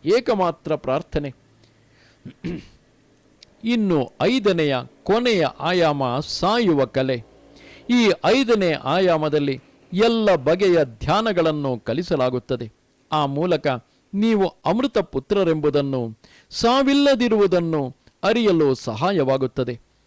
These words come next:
ಇದು ಅತ್ಯಂತ ಅವಶ್ಯಕ. ಏಕೆಂದರೆ ಪ್ರತಿಯೊಬ್ಬರೂ ಒಂದಲ್ಲ ಒಂದು ದಿನ ಸಾಯಲೇಬೇಕು. ಅದರಿಂದ ಯಾರೂ ತಪ್ಪಿಸಿಕೊಳ್ಳುವುದು ಸಾಧ್ಯವಿಲ್ಲ. ಧ್ಯಾನದ ಆಶ್ರಯದಲ್ಲಿ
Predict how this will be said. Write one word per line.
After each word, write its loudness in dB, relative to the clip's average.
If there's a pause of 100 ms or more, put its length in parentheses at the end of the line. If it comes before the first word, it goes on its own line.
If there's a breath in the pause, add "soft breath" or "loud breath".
(160)
ಇದು 2 (120)
ಅತ್ಯಂತ -2
ಅವಶ್ಯಕ. -4 (540)
ಏಕೆಂದರೆ 0 (440 soft breath)
ಪ್ರತಿಯೊಬ್ಬರೂ 2
ಒಂದಲ್ಲ 2
ಒಂದು 0
ದಿನ 0 (200)
ಸಾಯಲೇಬೇಕು. -2 (380)
ಅದರಿಂದ 0 (160)
ಯಾರೂ 0
ತಪ್ಪಿಸಿಕೊಳ್ಳುವುದು -2
ಸಾಧ್ಯವಿಲ್ಲ. -4 (640 loud breath)
ಧ್ಯಾನದ 2 (120)
ಆಶ್ರಯದಲ್ಲಿ 0